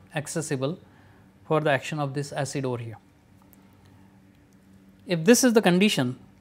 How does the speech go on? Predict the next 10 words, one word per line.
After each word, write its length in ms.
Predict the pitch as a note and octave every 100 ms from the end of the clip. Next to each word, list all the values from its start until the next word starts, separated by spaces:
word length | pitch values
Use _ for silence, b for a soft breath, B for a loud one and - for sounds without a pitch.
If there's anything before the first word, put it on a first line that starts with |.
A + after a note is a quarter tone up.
| _ -
at 160 | E3+ D#3
high 200 | C#3+ F#3
pressures, 500 | F3+ C#3 D3+ F#3+ - - _ _ - - - - - - -
you 220 | E3 G3+
could 400 | G#3+ F#3 F3 E3 - - - - - _ _ - - -
imagine 520 | F#3 G3 C#3+ C3+ F#3+ - - _ _ _ _ - _ _ -
what 300 | E3+ G3+ F#3+
might 260 | F3+ F3+
possibly 460 | - D3+ E3+ E3 D#3+
happen 400 | D3+ E3 C#3 F3